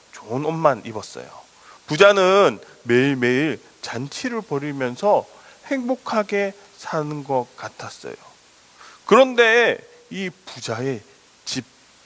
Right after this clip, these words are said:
대문 앞에 나사로라는 거지가 살고 있었어요. 나사로는 온몸에 부스럼이 나는 병에 걸려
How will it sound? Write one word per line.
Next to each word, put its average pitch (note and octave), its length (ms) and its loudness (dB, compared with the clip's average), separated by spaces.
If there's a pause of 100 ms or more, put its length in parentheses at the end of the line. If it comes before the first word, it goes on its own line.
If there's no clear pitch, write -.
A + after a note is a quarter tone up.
(240)
대문 C3 380 -2
앞에 F3 460 -2 (560)
나사로라는 E3 1400 2 (360)
거지가 F#3+ 800 4
살고 F3+ 480 -6
있었어요. G2 640 -8 (500)
나사로는 G3+ 1000 4 (360)
온몸에 A#2 580 -6 (540)
부스럼이 F3+ 600 -6
나는 C3+ 380 -8 (340)
병에 G#2 420 -6 (260)
걸려 G#2+ 500 -6